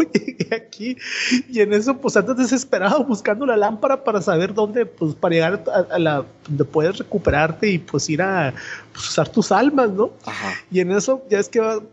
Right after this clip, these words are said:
Speaker 1: va bajando una escalera y se ve que pasa así como una cosa rápidamente al final de la escalera. Y, pues, vas despacito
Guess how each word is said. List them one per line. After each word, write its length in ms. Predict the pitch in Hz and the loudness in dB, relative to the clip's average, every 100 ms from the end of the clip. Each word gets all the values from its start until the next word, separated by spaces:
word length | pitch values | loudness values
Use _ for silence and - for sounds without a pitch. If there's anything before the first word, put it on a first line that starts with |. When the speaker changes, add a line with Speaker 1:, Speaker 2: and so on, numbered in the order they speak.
| 180 | -4
Speaker 1:
va 100 | 185 | 0
bajando 300 | 220 214 208 | 0 0 0
una 100 | 220 | -2
escalera 440 | - 190 185 220 - | 2 2 4 2 0
y 80 | 190 | 0
se 140 | 170 | 2
ve 120 | 160 | 2
que 120 | - | 2
pasa 300 | - 233 - | 2 0 0
así 120 | 240 214 | -6 -8
como 280 | 254 233 | -8 -2
una 420 | 196 185 240 220 170 | -2 0 -2 -2 -2
cosa 380 | 196 202 254 | -2 0 0
rápidamente 580 | 233 220 240 202 196 214 | 0 0 0 0 0 0
al 80 | 214 | -2
final 320 | - 170 160 | -2 -2 0
de 140 | 202 202 | 0 0
la 60 | |
escalera. 480 | 170 165 151 254 262 - - - - - - - _ - - | -2 -2 0 2 0 -8 -20 -20 -20 -20 -20 -20 _ -20 -6
Y, 40 | 175 | -2
pues, 180 | 185 160 | 0 2
vas 140 | 165 | 0
despacito 800 | 269 - 233 226 220 - 269 | -2 -2 0 0 -2 0 0